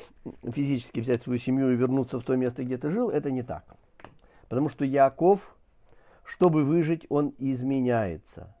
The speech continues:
Опять-таки напоминаю, с самого начала в этот мир его вытаскивает Эсав.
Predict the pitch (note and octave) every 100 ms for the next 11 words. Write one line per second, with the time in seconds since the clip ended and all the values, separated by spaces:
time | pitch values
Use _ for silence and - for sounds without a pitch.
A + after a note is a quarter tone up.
0 | _ A2 G2+ C3 C#3+ - B2 C3 B2 B2
1 | B2 B2 G#2 - A#2 C3+ D#3 D#3 C#3+ C#3
2 | B2+ C3+ B2 F#2 G2 C#3 F3 D#3 - D#3
3 | D#3+ D3 C3+ D3 C#3 C3+ C3 A#2+ - C3+
4 | C3+ - B2 A#2+ - G2